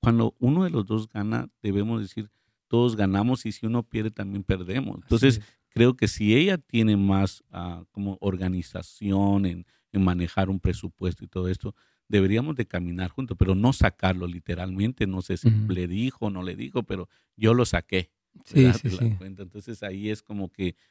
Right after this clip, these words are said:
Speaker 1: yo ya me quiero separar de
Speaker 2: Es que cuando empiezan con esto, y esto es muy clásico de muchas parejas, o sea, "A ver, tú te encargas de esto y yo me encargo del otro". Por ejemplo, él paga la renta, ¿no?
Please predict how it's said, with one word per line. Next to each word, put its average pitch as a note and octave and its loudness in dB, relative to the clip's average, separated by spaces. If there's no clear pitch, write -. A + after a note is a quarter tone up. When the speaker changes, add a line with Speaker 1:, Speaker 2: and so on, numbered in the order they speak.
Speaker 1:
yo G2 8
ya G#2 8
me G#2 6
quiero F#2 4
separar F2 -2
de - -18
Speaker 2:
Es D#3+ 4
que - 4
cuando F#3 8
empiezan D#3 8
con C3+ 8
esto, C3 4
y B2+ 8
esto C3+ 2
es B2+ 2
muy D#3 8
clásico C#3 6
de A#2 10
muchas A#2+ 6
parejas, G#2+ 2
o G2 -12
sea, A2 6
"A C3+ 2
ver, B2+ 6
tú E3+ 8
te - 6
encargas D#3 8
de B2+ 10
esto C3+ 2
y C3+ 4
yo C3+ 10
me C3+ 8
encargo A#2+ 6
del A2 6
otro". A2+ 6
Por G2+ 0
ejemplo, B2+ 4
él D3 6
paga D3+ 8
la A#2+ 8
renta, A2 4
¿no? G#3 -10